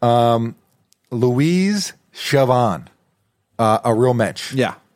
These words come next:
Speaker 1: A menschette? Mensch? We, I don't think we, we clarified that yet.
Speaker 2: She D M'd me. She told me, "Never mensch yet. Don't ever say it again."
Speaker 1: Never mensch yet?
Speaker 2: Yeah.
Speaker 1: Uh, Louise, I apologize. It'll never be uttered from my lips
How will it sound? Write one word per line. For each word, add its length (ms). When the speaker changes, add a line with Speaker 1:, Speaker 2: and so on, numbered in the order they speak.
Speaker 1:
A 40
menschette? 440
Mensch? 360
We, 100
I 80
don't 120
think 140
we, 200
we 240
clarified 440
that 160
yet. 140
Speaker 2:
She 60
D 240
M'd 120
me. 120
She 180
told 220
me, 240
"Never 400
mensch 260
yet. 200
Don't 180
ever 160
say 180
it 60
again." 100
Speaker 1:
Never 220
mensch 260
yet? 80
Speaker 2:
Yeah. 160
Speaker 1:
Uh, 320
Louise, 360
I 120
apologize. 680
It'll 200
never 540
be 220
uttered 400
from 160
my 120
lips 400